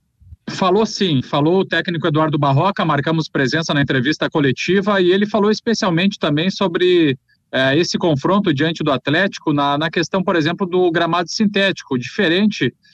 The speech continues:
de, de outros gramados, é, a bola corre mais rápido, é um jogo de mais velocidade, e ele destacou que o Avaí precisa começar com, é, com, é, totalmente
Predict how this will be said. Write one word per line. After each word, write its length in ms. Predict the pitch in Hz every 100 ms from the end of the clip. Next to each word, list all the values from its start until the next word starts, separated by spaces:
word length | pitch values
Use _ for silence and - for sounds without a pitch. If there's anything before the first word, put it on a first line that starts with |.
| _ _ _
de, 460 | 117 135 143 139 131
de 140 | 123
outros 300 | 151 156 156
gramados, 640 | 151 165 151 170 196 - 147
é, 260 | 143 147
a 140 | 135 120
bola 280 | 127 156
corre 280 | 151 151 143
mais 200 | 139 127 -
rápido, 360 | 165 190 156
é 40 | 139
um 60 |
jogo 200 | 135 160
de 100 | 139
mais 220 | 143 147 135
velocidade, 800 | 139 147 - 135 170 196 135 - - - _
e 60 | 147
ele 120 | 180
destacou 540 | 180 202 226 196 202 202
que 100 | 220
o 60 |
Avaí 240 | 196 196 208
precisa 800 | 220 214 - - - 214 220 214
começar 640 | - 196 151 - 170 185 196
com, 440 | 208 202 196 185 160 _ - _
é, 260 | 131 135 135
com, 240 | 135 165 135
é, 60 | 135 -
totalmente 420 | 208 214 196